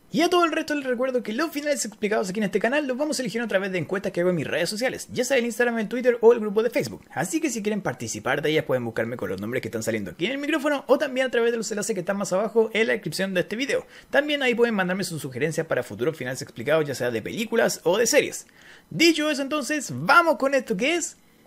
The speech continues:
el final explicado de Illegame, o en español, El Vínculo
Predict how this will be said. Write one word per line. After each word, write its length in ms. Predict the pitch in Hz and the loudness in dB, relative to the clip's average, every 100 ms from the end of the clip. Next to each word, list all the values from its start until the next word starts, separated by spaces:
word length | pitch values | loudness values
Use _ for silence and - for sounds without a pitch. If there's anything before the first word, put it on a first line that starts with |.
| _ - | _ 2
el 180 | 381 381 | 4 6
final 220 | 381 381 | 4 4
explicado 680 | 381 370 302 349 349 349 339 | 4 4 0 6 6 8 6
de 280 | 330 339 294 | 6 4 6
Illegame, 880 | 277 320 330 359 392 392 151 110 - _ _ _ _ | 8 10 10 10 8 6 4 -6 -10 _ _ _ _
o 160 | 320 381 | 8 8
en 80 | 381 | 8
español, 720 | 349 - 302 320 349 349 330 | 4 6 6 6 6 6 6
El 160 | 339 392 | 4 6
Vínculo 640 | 392 262 156 120 95 - | 6 6 2 0 -2 -8